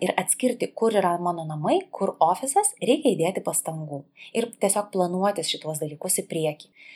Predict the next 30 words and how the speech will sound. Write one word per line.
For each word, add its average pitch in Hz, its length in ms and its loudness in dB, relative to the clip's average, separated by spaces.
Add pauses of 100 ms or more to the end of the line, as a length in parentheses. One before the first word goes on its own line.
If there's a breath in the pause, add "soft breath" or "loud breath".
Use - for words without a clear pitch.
(260 loud breath)
Kitaip 370 280 6
gresia 202 360 6
perdegimas 165 760 2
ir 175 120 2
galbūt 180 320 6
netgi 185 280 0
neapykanta 170 600 -4
viskam. 233 460 0 (540 loud breath)
Jeigu 202 280 6
dirbsime 220 400 4
be 190 140 4
jokios 190 320 0
sistemos 180 420 -2
ir 175 80 0
režimo, 202 400 -2
bus 220 280 -2
sunku 196 360 0
sekti 180 400 0
rezultatus. 165 680 -6 (480)
Aš 202 140 4
dalinuosi 240 420 4
savo 226 300 0
rutina, 202 480 -4 (180)
režimu, 170 640 0 (180)
tai, 233 160 8
ką 214 80 6
taikau 202 320 4
jau 180 160 0
keleri 175 320 0
metai, 190 460 -2